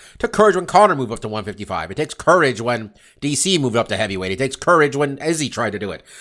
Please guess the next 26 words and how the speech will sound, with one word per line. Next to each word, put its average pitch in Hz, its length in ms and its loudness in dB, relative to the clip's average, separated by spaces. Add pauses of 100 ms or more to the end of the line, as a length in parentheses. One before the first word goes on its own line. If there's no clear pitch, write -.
(300)
And 180 120 4
it's 202 80 6
not 269 120 6
always 175 180 4
gonna 131 160 -4
work. 135 480 -4
It 175 100 -12
took 247 120 0
courage 175 220 6
when 139 120 -2
Amanda 131 300 0
moved 123 200 -2
up, 131 340 0
you 139 80 -4
know, 127 160 2
also. 135 480 2 (800)
But 156 220 4 (600)
you 165 180 -2
get 196 260 2
these 196 200 -6
moments 139 420 -2
in 110 140 -6
this 104 180 -6
sport, - 460 -10 (340)
you 117 80 -6
know, 107 400 0